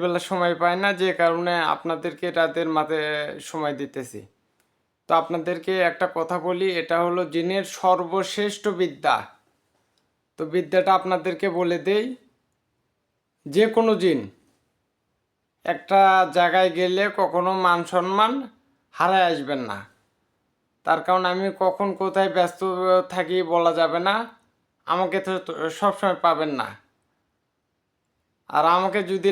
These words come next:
লাইনে পান, আমি তো এই জায়গাতে ক্লিয়ার করে দেব, যত শক্তিশালী জিনই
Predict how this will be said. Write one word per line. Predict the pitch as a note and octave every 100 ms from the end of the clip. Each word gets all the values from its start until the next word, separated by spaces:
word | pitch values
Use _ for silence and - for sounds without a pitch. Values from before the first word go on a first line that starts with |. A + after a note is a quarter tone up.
| F#3+
লাইনে | F#3+ F#3+ G3+
পান, | A3 G#3+
আমি | G3+ F#3+
তো | G3
এই | F#3
জায়গাতে | F#3 F3 F#3 F3+
ক্লিয়ার | F3+ E3+ D3+ D#3
করে | C#3+ A#2+
দেব, | A2+ A2+ G#2+ _ _ _ _ _
যত | C#3 G#3 G#3 A#3+ A3+
শক্তিশালী | A3+ A3 F#3+ G#3 G3+ F3
জিনই | F#3+ F#3+